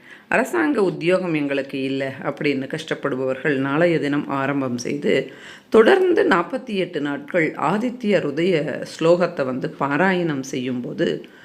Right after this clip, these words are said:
எப்பொழுது வேண்டுமானாலும் அதை செய்யக்கூடாது. சூரிய பகவான் வருவதற்குள்ள நம்ம குளிச்சு முடிச்சுட்டு சூரிய பகவான் வரார் அப்படின்னும் போது,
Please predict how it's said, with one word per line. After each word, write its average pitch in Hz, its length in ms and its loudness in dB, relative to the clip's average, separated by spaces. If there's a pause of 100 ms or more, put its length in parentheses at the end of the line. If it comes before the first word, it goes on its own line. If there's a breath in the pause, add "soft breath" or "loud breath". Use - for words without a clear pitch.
(260 loud breath)
எப்பொழுது 226 520 4
வேண்டுமானாலும் 202 680 6
அதை 170 220 2
செய்யக்கூடாது. 139 760 -2
சூரிய 143 360 0
பகவான் 143 420 -2
வருவதற்குள்ள 156 760 2
நம்ம 147 280 0 (100)
குளிச்சு 190 320 -2
முடிச்சுட்டு 156 500 -2
சூரிய 160 400 -2
பகவான் 147 440 2
வரார் 160 400 2
அப்படின்னும் 143 520 -6
போது, 156 340 2